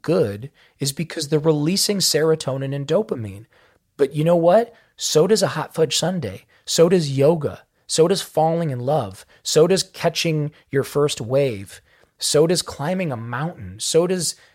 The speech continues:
doing charitable acts for other people without getting caught.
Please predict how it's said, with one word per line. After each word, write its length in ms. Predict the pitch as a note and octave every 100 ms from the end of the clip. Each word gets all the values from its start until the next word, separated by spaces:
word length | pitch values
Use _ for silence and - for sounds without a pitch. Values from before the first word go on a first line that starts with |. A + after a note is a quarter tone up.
| _ _ -
doing 380 | E3 F3 F3+
charitable 640 | D#3+ - E3+ E3 F3 D3+ C3+
acts 440 | - D3 C#3 - -
for 240 | - A#2+
other 240 | C#3 D3+ D3+
people 600 | - E3+ E3 A2+ G#2 G2+
without 400 | A2+ B2+ C3+ C#3+
getting 300 | C#3+ C3+ B2
caught. 580 | - C#3 D3 - -